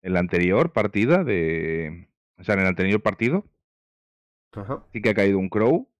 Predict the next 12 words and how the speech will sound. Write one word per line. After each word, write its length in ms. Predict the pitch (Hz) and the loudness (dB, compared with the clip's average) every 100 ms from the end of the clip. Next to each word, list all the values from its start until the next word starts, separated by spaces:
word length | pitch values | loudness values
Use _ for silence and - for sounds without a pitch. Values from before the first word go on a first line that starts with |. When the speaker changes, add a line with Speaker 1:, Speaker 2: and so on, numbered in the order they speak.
| _ _ _ | _ _ _
Speaker 1:
eh, 640 | 98 90 90 85 85 80 80 | -4 -2 0 0 -2 -4 -6
que 180 | 90 80 | -8 -6
creo 280 | - 107 110 | 0 2 2
que 100 | 117 | -2
ha 40 | |
sido 260 | - 101 92 | 0 0 2
Tomsi. 380 | 101 123 - 233 - - - - - _ - - - - - - | 0 -2 -4 -6 -10 -18 -20 -20 -20 _ -20 -20 -20 -20 -14 -2
Speaker 2:
Eh, 300 | 117 110 104 | 2 4 4
Speaker 1:
Si 140 | 87 | 0
Speaker 2:
sí. 80 | 85 | -4
Speaker 1:
no 280 | 85 90 92 | -6 -6 -6
estoy, 640 | - _ _ 98 98 92 | -10 _ _ -8 -6 -6